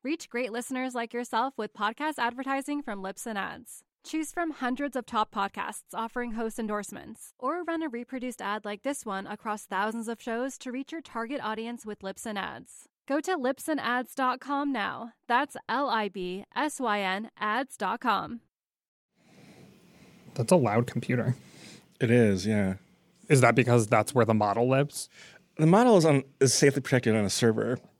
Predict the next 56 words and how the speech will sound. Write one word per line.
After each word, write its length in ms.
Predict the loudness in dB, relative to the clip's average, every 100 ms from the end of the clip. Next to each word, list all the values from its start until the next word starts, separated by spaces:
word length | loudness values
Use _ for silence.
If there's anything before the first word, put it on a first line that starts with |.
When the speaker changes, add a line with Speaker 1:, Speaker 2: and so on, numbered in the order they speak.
| _
Speaker 2:
You 160 | 6 8
don't 180 | 8
carry 340 | 6 6 8 8
the 80 | 6
model 300 | 6 6 4
with 180 | 2 2
you? 220 | 2 0 -4 _
Speaker 3:
No. 480 | -4 -4 -4 -6 -10 -14 _ _ -20 _ _ 4
Speaker 2:
Where 240 | 6 6
is 140 | 4
the 80 | 0
server? 480 | -2 0 0 -2 -8 -12 _ -12 -2
Speaker 3:
I 140 | 2
don't 140 | 4
know. 180 | 4 2
Talk, 260 | 2 0 -2 -8
Chris 300 | 2 4 6
knows 220 | 4 4
where 120 | 4 4
it 80 |
is. 320 | 4 0 -6 -20 _ 4
Speaker 2:
You 120 | 8
don't 200 | 10 10
know 120 | 8
where 120 | 10
the 100 | 6
server 420 | 4 4 4 6 4
is? 160 | 4 2
Speaker 3:
No. 340 | 2 2 0 -4 _ _ _ _ -20 -20 -20 -20 -20 -20 0
Speaker 2:
You, 260 | 8 10 12
like, 220 | 10 8 6
your 160 | 6
baby's 400 | 8 6 6 6
just 240 | 6 4 8
somewhere 300 | 8 8 8
on 140 | 6
a 40 | 4
server 420 | 4 4 8 8
and 180 | 8 6
you 60 |
don't 160 | 8 8
even 300 | 8 6 8
know 200 | 8 10
where 220 | 10 10
it 140 | 6 6
Speaker 3:
I 60 | 8
mean, 120 | 10
there's 160 | 10 10
a 40 |
Speaker 2:
is? 60 | 6
Speaker 3:
hard 180 | 4
copy 280 | 4 2 2
here, 180 | 0 0
to 100 | -2
be 120 | -4
fair. 420 | -4 -8 -12 -14